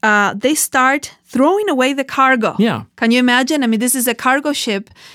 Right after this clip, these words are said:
Speaker 1: and they're throwing away the cargo.
Speaker 2: So, so they're saying, "You know what? We don't care about the owner's money. We gotta get out of this alive." So they're throwing over, overboard the cargo. And this may be, uh, you know, in today's dollars, thousands of dollars worth of stuff.
Speaker 1: Absolutely. And on the third day, verse nineteen,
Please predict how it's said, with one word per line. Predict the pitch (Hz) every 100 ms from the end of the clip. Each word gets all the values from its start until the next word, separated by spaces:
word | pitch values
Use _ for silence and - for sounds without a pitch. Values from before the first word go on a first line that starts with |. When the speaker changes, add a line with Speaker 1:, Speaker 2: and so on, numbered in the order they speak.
| -
Speaker 1:
and | 226 214
they're | 233
throwing | 226 277 302
away | 247 240
the | 226
cargo. | 226 190 165
Speaker 2:
So, | 131 170
so | 147 170 160
they're | 180
saying, | - 180 165
"You | 170
know | 180
what? | 180 185 -
We | 147
don't | 208 180
care | - 202
about | 151 151
the | 151 147
owner's | 165 156 127
money. | 139 131 113 101 -
We | 139 196
gotta | 160
get | 135 131
out | 131
of | 127
this | 117
alive." | 113 117 117 104 107 -
So | - 143
they're | 127 190
throwing | 190 165 156 139
over, | 135 131 135
overboard | 135 131 120 120 117
the |
cargo. | 113 131 123 113
And | 120 143 156 151
this | 196
may | 190
be, | 175 185 180 160
uh, | 143
you | 165 156
know, | 143
in | 143
today's | 131 135 151 147
dollars, | 135 147 196 180
thousands | - 151 160 160
of | 175
dollars | 175 185 165 135
worth | 139 131
of | 120
stuff. | 220
Speaker 1:
Absolutely. | - 254 294 233 180
And | - 247
on | 294
the | 285
third | 277 427 508 320
day, | 196 175
verse | 180 190 185
nineteen, | 190 185 - 175 185